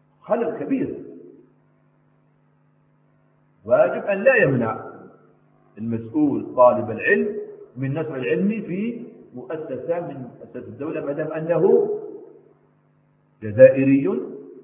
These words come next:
ليس ما يوجد ما يمنعه أمنيا أو غير ذلك، ما دام أنه ماهوش ممنوع من التدريس وقدم طلب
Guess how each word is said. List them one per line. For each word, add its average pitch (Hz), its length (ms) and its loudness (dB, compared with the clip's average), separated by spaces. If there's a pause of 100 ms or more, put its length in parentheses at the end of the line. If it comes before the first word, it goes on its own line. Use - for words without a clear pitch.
(680)
ليس 170 300 4 (1300)
ما 131 160 0
يوجد 208 280 2
ما 185 80 10
يمنعه 160 580 6
أمنيا 156 420 0
أو 160 60 4
غير 185 260 6
ذلك، - 480 -2 (1500)
ما 98 60 -16
دام 131 120 0
أنه 117 540 -8 (460)
ماهوش 143 200 -6
ممنوع 156 420 4 (720)
من 113 100 -10
التدريس 127 500 2
وقدم 123 640 -6
طلب 151 360 10